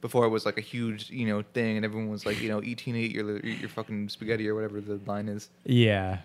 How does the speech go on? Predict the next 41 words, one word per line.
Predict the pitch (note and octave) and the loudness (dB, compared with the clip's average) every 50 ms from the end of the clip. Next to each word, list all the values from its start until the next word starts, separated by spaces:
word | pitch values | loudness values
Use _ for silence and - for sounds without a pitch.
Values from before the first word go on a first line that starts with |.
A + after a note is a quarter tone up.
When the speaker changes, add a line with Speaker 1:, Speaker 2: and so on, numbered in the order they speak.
| - - | -10 -8
Speaker 1:
I | G#2+ | -6
don't | G2+ - | 2 10
Speaker 2:
Oh, | C#3 C3+ | 12 12
Speaker 1:
it's | C3+ | 12
not | C3 B2 | 12 12
Speaker 2:
yeah. | A#2+ A#2 | 12 10
Speaker 1:
the, | A2+ | 8
it's | D#3 C3+ | 10 12
not | C3 F#3 E3 | 12 12 12
Speaker 2:
Eat, | D3+ | 12
Speaker 1:
the | C#3 | 8
line. | A#2+ A#2 A2+ A2 A2 | 6 8 8 8 8
Speaker 2:
eat | C#3+ | 8
Speaker 1:
I'm | C#3+ | 8
just | - D3 | 8 8
Speaker 2:
your | C#3 C3+ | 8 10
li-, | C3 | 10
Speaker 1:
making | C3 C#3 G#2+ A2 A#2 - - - - F#3+ | 8 6 2 -2 -8 -14 -18 -14 -2 4
Speaker 2:
eat | D3+ D3+ D#3 | 6 6 6
your, | E3+ D#3 D3+ D3 C#3+ C#3 C#3 C3+ | 8 8 8 10 10 10 10 10
uh, | C3 B2 A#2+ A#2 A2+ G#2+ G2+ - - - - _ - - | 10 10 8 8 6 4 2 0 -8 -20 -20 _ -16 -16
oh, | - - | -16 -14
shit, | - - - - - G#2+ G#2+ A2 | -16 -14 -12 -4 -2 -2 -2 2
what | G#2+ A2+ | 0 0
does | A2+ G#2+ G#2+ | 0 0 -2
he | A#2 | -4
say? | - - - A#2 A2+ A2+ A2 A2+ | -4 0 0 2 2 4 2 4
Speaker 1:
Whatever. | C#3 C3 A2 G2 F#2+ G2 - - _ _ _ _ - - - | 4 4 2 2 0 -2 -6 -10 _ _ _ _ -20 -14 -12
It | B2+ | -10
doesn't | B2+ A2+ A2 G2 | -10 -8 -10 -10
matter. | G2+ G#2 G2+ G2+ _ _ _ _ _ - | -10 -12 -12 -14 _ _ _ _ _ -2
Speaker 2:
Yeah. | B2 A#2 A2 G#2+ G2+ | 0 2 4 4 2
Speaker 1:
That's | G2+ G2 G2 | 2 2 0
a | G2 | 0
good | F#2+ B2 A2+ | 0 -2 -2
movie. | A#2 A2+ | -4 -6
I | B2 | -6
should | C#3 - - | -8 -8 -12
get | - - | -12 -12
that | - - - | -12 -16 -14
movie. | A#2+ A2+ A2 | -14 -14 -16